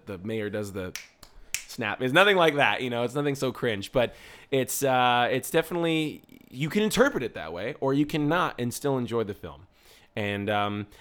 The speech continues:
that is what art should be. Damn it, you can interpret it multiple ways.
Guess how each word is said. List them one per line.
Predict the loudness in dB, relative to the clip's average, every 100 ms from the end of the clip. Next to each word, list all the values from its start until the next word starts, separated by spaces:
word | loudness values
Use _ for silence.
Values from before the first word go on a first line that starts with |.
| -20 -4
that | 4 6 6
is | 2
what | 2 2
art | 4 4 2
should | -2 -2
be. | -2 -4 -6 _ 2
Damn | 2
it, | 2 -6 _ _ _ _ _ -6
you | -2
can | 0 0
interpret | 2 2 6 8
it | 8
multiple | 6 2 2 -2 2
ways. | 4 4 2 0 -8